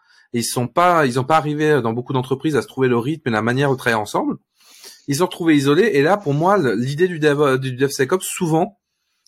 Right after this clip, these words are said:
ça va être, euh, bah, du coup, de dire, bah, viens, euh, voilà, revenez dans la boucle, on va trouver des moyens de faire ça ensemble.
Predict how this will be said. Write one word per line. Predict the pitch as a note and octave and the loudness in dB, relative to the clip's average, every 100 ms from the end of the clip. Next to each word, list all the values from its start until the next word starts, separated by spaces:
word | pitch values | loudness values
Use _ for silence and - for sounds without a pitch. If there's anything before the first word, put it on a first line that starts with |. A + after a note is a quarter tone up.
| _ | _
ça | - - E3+ | -4 0 2
va | D3+ D3+ | 2 2
être, | F#3+ - C#3+ | 0 -6 -4
euh, | B2+ A#2+ A2+ | 0 0 0
bah, | A#2+ | 0
du | A#2 A#2+ | -2 -6
coup, | - F#3 | -8 -4
de | C#3 A#2+ A#2 A2 | 0 2 2 -2
dire, | A2 F3 D3+ | -2 -4 -2
bah, | A#2+ | -4
viens, | A2 D#3+ B2 G#2+ | -4 -4 -4 -6
euh, | A#2 F#2+ | -8 -6
voilà, | A#2 G#2 - _ | -4 -6 -8 _
revenez | G#2+ C3 E3 E3+ F#3+ | -4 0 0 0 0
dans | D#3 | 2
la | C3 | 0
boucle, | B2 F#3+ - A#2+ - - _ | 0 -6 -4 -6 -6 -20 _
on | - | -4
va | B2+ | -2
trouver | D3 E3+ | 0 0
des | D#3+ | 0
moyens | C#3 D3 D#3 | 2 0 -2
de | |
faire | D#3 C3+ | -4 -4
ça | C3+ | -4
ensemble. | B2 - G3 C3+ | -2 0 -2 -4